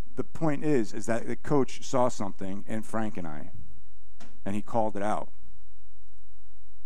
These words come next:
He spoke a truth to us. And then he gave us examples of what that truth looks like. And then those examples were willing to take these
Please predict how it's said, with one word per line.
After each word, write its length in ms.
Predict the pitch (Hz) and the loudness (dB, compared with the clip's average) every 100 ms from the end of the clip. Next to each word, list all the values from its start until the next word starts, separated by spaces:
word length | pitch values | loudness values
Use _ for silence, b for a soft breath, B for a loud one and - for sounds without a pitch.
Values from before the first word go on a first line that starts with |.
| - | 0
He 100 | - | 0
spoke 400 | 123 - 131 127 | 0 0 0 0
a 80 | 113 | 0
truth 420 | - - 139 - - | 0 0 0 0 0
to 160 | - | 0
us. 400 | 82 80 - - - - - - - - - - - - - - - - - - - - | 0 0 0 0 0 0 0 0 0 0 0 0 0 0 0 0 0 0 0 0 0 0
And 140 | 123 123 | 0 0
then 100 | 123 | 2
he 120 | 120 | 0
gave 240 | 120 123 | 2 2
us 160 | 117 110 | 0 0
examples 920 | 107 101 98 127 139 87 85 87 - - - - - - - | 0 0 0 0 0 0 0 0 0 0 0 0 0 0 0
of 220 | 107 92 | 0 0
what 300 | 101 110 110 - - - - | 0 0 0 0 0 0 0
that 180 | 107 - | 0 0
truth 340 | - 107 - | 0 0 0
looks 280 | 110 123 - | 0 0 0
like. 340 | 85 - - - - - - - - - - - - - 127 | 0 0 0 0 0 0 0 0 0 0 0 0 0 0 0
And 160 | 120 | 0
then 160 | 131 127 | 0 0
those 220 | 120 113 | 0 0
examples 840 | 101 95 117 135 - 85 95 - - - - - - | 0 0 0 0 0 0 0 0 0 0 0 0 0
were 140 | 104 110 | 0 0
willing 520 | 123 120 98 98 101 - - - - - - | 0 0 0 0 0 0 0 0 0 0 0
to 100 | - | 0
take 300 | 113 123 113 | 0 0 0
these 320 | 113 104 98 | 0 0 0